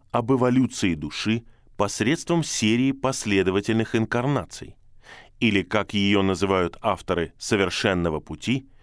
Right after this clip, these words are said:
предсуществования и "совершенствования души". Чтобы объяснить эту доктрину, мы возьмём последний трактат в качестве нашего учебника.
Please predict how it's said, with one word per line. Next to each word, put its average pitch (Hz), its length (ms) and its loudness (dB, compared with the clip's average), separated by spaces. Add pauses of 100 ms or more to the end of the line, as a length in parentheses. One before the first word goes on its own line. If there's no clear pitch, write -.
(360)
предсуществования 110 1400 0 (240)
и 147 100 2
"совершенствования 107 1040 0
души". 101 380 -6 (960)
Чтобы 95 340 2
объяснить 98 540 0
эту 90 180 0
доктрину, 90 560 -2 (380)
мы 160 260 4
возьмём 139 420 0
последний 104 680 -2
трактат - 580 -4 (180)
в - 120 -12
качестве 135 500 -2
нашего 92 400 0
учебника. - 680 -4